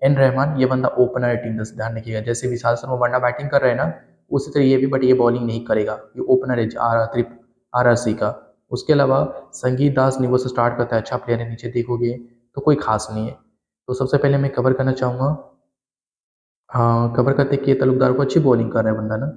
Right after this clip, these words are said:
दो wicket लिया था, I think। हम्म, अच्छा player है गंगाकर। देखोगे तब टीम में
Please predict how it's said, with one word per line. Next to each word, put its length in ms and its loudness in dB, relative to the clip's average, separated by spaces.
दो 180 0
wicket 240 0
लिया 180 2
था, 120 -2
I 60 0
think। 240 -4
हम्म, 220 -4
अच्छा 220 0
player 220 2
है 80 2
गंगाकर। 640 -4
देखोगे 340 2
तब 200 0
टीम 220 2
में 560 -2